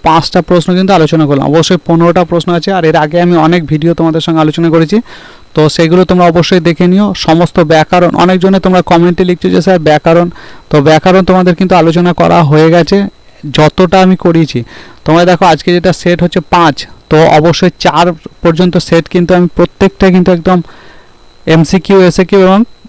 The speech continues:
মানে তোমাদের পুরো ব্যাকরণ আলোচনা করা হয়েছে। আজকের এটাও কিন্তু আমি খুব শীঘ্রই ব্যাকরণ নিয়ে আলোচনা করব। তো তোমাদের আর দুটো, না, দুটো সেট মনে হয় বাকি রয়েছে।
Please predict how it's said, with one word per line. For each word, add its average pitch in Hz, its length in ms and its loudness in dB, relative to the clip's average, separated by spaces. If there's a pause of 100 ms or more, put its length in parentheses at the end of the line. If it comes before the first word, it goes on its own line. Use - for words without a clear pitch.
(140)
মানে 156 240 2
তোমাদের 165 300 2
পুরো 185 300 2
ব্যাকরণ 170 440 2
আলোচনা 156 380 2
করা 135 180 2
হয়েছে। 123 260 -2 (360)
আজকের 175 380 0
এটাও 190 320 2
কিন্তু 185 320 0
আমি 180 240 2 (380)
খুব 170 200 0
শীঘ্রই 185 400 2 (140)
ব্যাকরণ 175 400 2
নিয়ে 175 140 2
আলোচনা 175 320 0
করব। 175 280 2 (720)
তো 151 60 -2 (100)
তোমাদের 165 340 2
আর 160 80 0 (100)
দুটো, 165 200 0 (260)
না, 165 60 0 (220)
দুটো 165 240 0
সেট 165 200 0
মনে 165 120 2
হয় 160 180 0
বাকি 143 260 -2
রয়েছে। 170 200 0